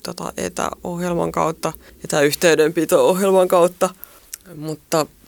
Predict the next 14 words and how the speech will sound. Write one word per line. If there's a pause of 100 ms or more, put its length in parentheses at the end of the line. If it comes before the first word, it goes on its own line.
sitten, (440)
että
siinä
oppii
tietysti
erilaisia
taitoja. (180)
Mun (240)
opettajakoulutukseen (280)
kuuluu (200)
aika
paljon
tää (320)
etäoppiminen.